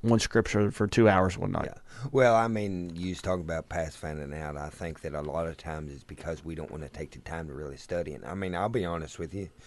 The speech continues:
Speaker 2: Sometimes caught up in doing this, caught up doing that. I just love to read my word, and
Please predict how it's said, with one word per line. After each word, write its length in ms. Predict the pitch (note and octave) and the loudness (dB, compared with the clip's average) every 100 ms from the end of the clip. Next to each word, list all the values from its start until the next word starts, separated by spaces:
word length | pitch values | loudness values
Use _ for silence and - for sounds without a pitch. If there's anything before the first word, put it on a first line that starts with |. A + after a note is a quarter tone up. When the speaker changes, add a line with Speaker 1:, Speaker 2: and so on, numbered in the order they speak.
| - - | -20 -8
Speaker 2:
Sometimes 500 | A#2 G2 G2 F#2+ D2+ | -6 -2 -2 -2 -4
caught 300 | - F#2+ F#2+ | 0 2 2
up 200 | F2+ - | 0 -2
in 140 | E2+ | -6
doing 240 | D#2+ F2+ E2+ | -2 -2 -2
this, 260 | F2 F2+ | -2 -4
caught 240 | - F2+ F2 | -2 -2 0
up 160 | D#2+ | -2
doing 220 | C#2 F2 F2 | -4 -4 -2
that. 340 | F#2 F2+ - - - - | -2 -2 -4 -14 -20 -8
I 120 | - | -4
just 300 | F#2 F#2 - | -2 -2 -2
love 160 | F#2+ F#2 | -2 -2
to 100 | - | -2
read 180 | E2+ F#2+ | 0 0
my 140 | F#2 | 2
word, 400 | F2 F2+ F#2+ G2+ | 2 2 0 0
and 360 | F#2 E2 D#2+ C#2 | -2 -4 -8 -10